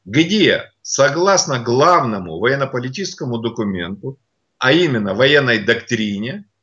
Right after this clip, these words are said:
армия С Ш А носит исключительно интервенционистский характер.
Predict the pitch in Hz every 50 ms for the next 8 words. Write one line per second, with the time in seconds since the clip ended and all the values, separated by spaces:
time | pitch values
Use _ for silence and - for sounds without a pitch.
0 | _ _ _ _ _ _ _ _ _ _ _ _ _ _ _ _ _ _ _ _
1 | _ _ _ _ _ _ _ _ _ - 156 180 220 254 262 269 254 247 247 240
2 | 233 220 - - 220 196 - - 202 190 170 131 107 92 78 - - - _ _
3 | _ _ _ _ _ _ _ _ _ _ _ _ _ _ _ _ _ _ _ -
4 | 120 143 190 226 233 208 160 - 135 110 95 - - _ _ _ - 202 247 269
5 | 247 - - 254 254 269 269 233 - - - 196 170 143 123 117 113 98 92 92
6 | 85 78 71 - - _ _ _ - - 160 160 151 135 147 135 131 131 123 123
7 | 113 104 - - 120 120 123 131 143 180 196 - - - 196 160 160 - 165 151
8 | 139 - - 95 - - - - 69 -